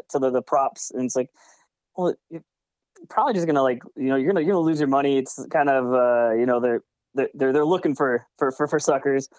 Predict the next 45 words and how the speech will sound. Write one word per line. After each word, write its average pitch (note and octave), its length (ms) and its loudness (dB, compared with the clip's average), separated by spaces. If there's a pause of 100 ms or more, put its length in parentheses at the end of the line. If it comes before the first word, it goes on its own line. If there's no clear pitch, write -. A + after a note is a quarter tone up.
(260)
But - 60 -4
it's F3 100 -2
like, F#3+ 220 -2
"Ah, C4 120 4
you F#3+ 80 0
know, G#3 120 0
th-, A3 180 -2
this A#3+ 160 -2
will B3+ 60 -4
be B3 80 0
fun A#3 180 0
if G3 100 -2
it's F#3 100 0
something F#3+ 240 0
we, F3+ 160 2
we, D#3 140 0
you D#3+ 60 0
know, D#3 60 2
we D#3 80 0
do F#3 120 0
together. D3+ 300 2
We're B2 80 0
not D#3+ 140 2
watching E3+ 260 0
the D#3 60 0
game D#3+ 220 0
together, D3+ 260 2
but C#3+ 120 2
we'll C3+ 100 2
have D3 180 0
something." D3 500 0 (420)
Neither F3 300 0
of D#3+ 60 0
us D#3+ 180 0
were D3 100 0
super D3+ 360 0
into D3 320 0
the, C3+ 320 2
the, B2+ 80 -2
the B2 100 0
Rams C#3+ 380 0
or, C#3 160 2
or C3+ 140 0
the B2 80 -6
Bengals. C3+ 580 0